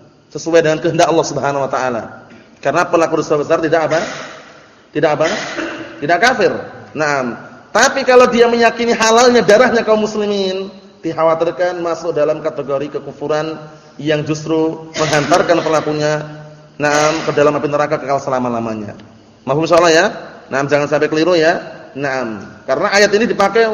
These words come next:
ini dalil kami kuat ini. Buktinya Allah Ta'ala mengatakan kekal dalam api neraka. Padahal pelaku dosa besar. Menurut pendapat Ahlus Sunnati wal Jamaah, pelaku dosa besar, ya, menurut Ahlus Sunnati wal Jamaah kafir nggak? Tapi,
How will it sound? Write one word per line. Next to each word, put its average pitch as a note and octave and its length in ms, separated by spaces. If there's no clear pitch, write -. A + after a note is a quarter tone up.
ini C4+ 160
dalil G#3+ 320
kami C4+ 160
kuat C4+ 320
ini. D3 460
Buktinya A#3 480
Allah A#3+ 80
Ta'ala A#3 160
mengatakan A#3 400
kekal G#3 320
dalam F3 240
api F3+ 80
neraka. D3 720
Padahal E3+ 320
pelaku E3 320
dosa D3 160
besar. A#2+ 240
Menurut F#3 480
pendapat F#3 480
Ahlus G#3 240
Sunnati G3 240
wal F3+ 160
Jamaah, E3+ 480
pelaku G#3 400
dosa G#3+ 160
besar, F3 380
ya, D3 400
menurut D#3+ 240
Ahlus F3 240
Sunnati F3+ 240
wal E3 160
Jamaah F3+ 240
kafir F#3+ 320
nggak? G3 160
Tapi, D#3 240